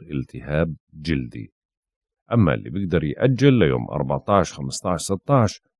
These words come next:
برضه بصير أيام مناسبة للحجامة. زي ما حكينا إنه هذا اليوم غير مناسب لعمليات التجميل مثل الحقن ومثل الجراحة الجلدية، ولكن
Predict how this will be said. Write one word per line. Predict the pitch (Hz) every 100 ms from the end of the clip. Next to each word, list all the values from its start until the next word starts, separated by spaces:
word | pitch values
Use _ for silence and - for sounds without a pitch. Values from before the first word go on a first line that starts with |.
| 71
برضه | 82 92 80
بصير | 67 - 107 - -
أيام | 69 69 65
مناسبة | 60 64 85 - 73
للحجامة. | 58 65 67 - 104 60 50 50 _ _ _ _ _ _ _ _ _ _ _ _ _ _ _ _ _ _ _ _ _ _ _ _ _ _ _ _ _
زي | 107 156
ما | 143 123
حكينا | 117 107 139 139
إنه | 139 123 110
هذا | 110
اليوم | 101 117 117
غير | 110 110
مناسب | 98 107 113 98 85
لعمليات | 69 78 73 85 92 -
التجميل | - 69 64 76 120 131 123 -
مثل | 78 90 - 76
الحقن | 62 - 107 - 127 131 120 _
ومثل | 80 80 80 71
الجراحة | 64 55 65 69 87 -
الجلدية، | 85 71 73 73 67 73 67 50 - _ _
ولكن | 73 87 92 113 123